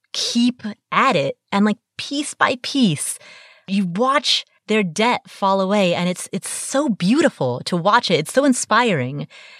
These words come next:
So as you're going along this journey, tune into those stories, read those stories online, because getting to a place of financial stability can be a very long road.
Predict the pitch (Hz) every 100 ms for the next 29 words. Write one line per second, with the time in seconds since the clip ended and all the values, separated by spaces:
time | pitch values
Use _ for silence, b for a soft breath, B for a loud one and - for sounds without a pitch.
0 | B B - - 247 240 _ _ 208 254
1 | 302 - 320 269 285 269 254 233 226 _
2 | _ - 196 196 208 254 220 - - 196
3 | 214 139 117 - _ _ _ _ _ -
4 | - 311 320 311 285 214 185 - - 196
5 | 151 131 139 151 240 269 269 - 240 226
6 | 214 180 160 156 139 135 160 147 B B
7 | B B B B B B B B _ -
8 | 208 220 294 320 302 - - - 262 -
9 | 240 254 247 214 190 202 220 - 175 156
10 | 165 202 220 190 170 170 151 147 156 156
11 | 139 143 139 127 131 143